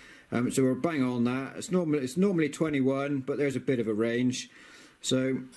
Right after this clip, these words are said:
so this page, we, what we can take from this page, press that bit up there, and there's all sorts of details that this holds for the cow. Um, there's two previous calves there and the date. Um, we can go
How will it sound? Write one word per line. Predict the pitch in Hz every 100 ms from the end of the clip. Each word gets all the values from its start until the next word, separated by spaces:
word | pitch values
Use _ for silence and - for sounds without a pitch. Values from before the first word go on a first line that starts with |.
| -
so | 147
this | 147 202
page, | - 170 151 156 131
we, | 160
what | 180 170
we |
can | 165 156
take | 160 135
from | 139
this | 143 -
page, | 143 131 123
press | - 175
that | 156 143
bit | 127 127
up | -
there, | 131 131 143 135 - _ - - _
and | 120
there's | 120 123
all | 175 156
sorts | 156 147 104 -
of | 135 127 - _
details | - 135 127 120 120 117
that | 120
this | 127 120 - 123
holds | 131 120 127
for | 123
the | 110
cow. | - 117 123 139 127 - - - _
Um, | 120 123
there's | 127 127
two | - 147 135
previous | 139 127 123 120
calves | - 127 123 107
there | - 120 123 139 127 - -
and | 113
the | 107
date. | 123 127 131 - - _ _ - - - - - _ _ _ _ - 107
Um, | 104 107
we | 92
can | 107 104
go | 110 113 110